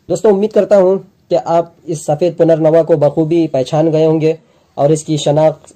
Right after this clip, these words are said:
और फवाइद से भी वाकिफ हो गए होंगे। ये जड़ी बूटी अक्सर बरसात के मौसम में खुले पड़े बंजर जमीन पर दिखाई देती है। इसके पौधे जमीन से उठे हुए होते हैं और शाखें भी जमीन से उठी हुई दिखाई देती हैं। जैसा कि आप देख रहे हैं, इसके फूल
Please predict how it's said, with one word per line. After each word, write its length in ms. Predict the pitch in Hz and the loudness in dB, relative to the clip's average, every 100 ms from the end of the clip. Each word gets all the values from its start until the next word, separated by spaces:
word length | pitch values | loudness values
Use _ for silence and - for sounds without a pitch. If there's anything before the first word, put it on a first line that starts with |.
| - | -4
और 140 | 143 | -2
फवाइद 360 | 131 135 147 156 | 0 0 0 0
से 160 | 175 | 0
भी 100 | 170 | 2
वाकिफ 360 | 147 131 165 147 | 2 0 -2 -2
हो 80 | 147 | 0
गए 180 | 156 156 | 2 0
होंगे। 240 | 151 143 - | 0 -2 -2
ये 280 | 143 190 196 | 0 2 2
जड़ी 200 | 156 175 | 2 0
बूटी 320 | 175 175 185 180 - | 0 0 0 -2 -4
अक्सर 320 | 135 - 175 | -8 -2 0
बरसात 400 | 156 147 147 165 | 2 0 0 0
के 80 | - | 0
मौसम 300 | 151 151 170 | 0 0 0
में 200 | 165 165 | 2 0
खुले 260 | 156 156 160 | 0 0 2
पड़े 220 | 156 160 | 2 0
बंजर 340 | 139 139 147 156 | 0 0 0 0
जमीन 300 | 139 156 165 | 0 0 -2
पर 140 | 151 | -2
दिखाई 300 | 135 131 143 | -4 -2 -2
देती 260 | 139 131 147 | -2 -4 -2
है। 200 | 139 156 _ - | -2 -2 _ -10
इसके 220 | 151 190 | -4 -2
पौधे 300 | 185 175 185 | 0 2 2
जमीन 340 | 156 165 180 180 | 0 2 2 0
से 260 | - 180 170 | -2 -2 -2
उठे 280 | 156 147 - | -6 -6 0
हुए 140 | 165 175 | 2 2
होते 260 | 151 151 | 0 0
हैं 240 | 160 160 156 _ | 0 0 -4 _
और 140 | 135 143 | -6 -4
शाखें 340 | 143 139 165 | -4 -2 -2
भी 220 | 165 170 147 | 0 -2 -2
जमीन 300 | 139 156 165 | -2 -2 -2
से 220 | 156 170 | 0 0
उठी 300 | 165 143 156 | -2 -4 -2
हुई 120 | 160 | -2
दिखाई 300 | 156 135 139 | -4 -4 -4
देती 260 | 147 135 151 | -2 -4 -2
हैं। 120 | 143 151 _ _ | -4 -4 _ _
जैसा 260 | 139 143 175 | -6 -4 -2
कि 100 | 196 | -2
आप 100 | 175 | 0
देख 200 | 180 180 | -2 2
रहे 100 | 190 | 2
हैं, 80 | 190 | 2
इसके 160 | 185 | 0
फूल 300 | 165 180 185 | 0 2 0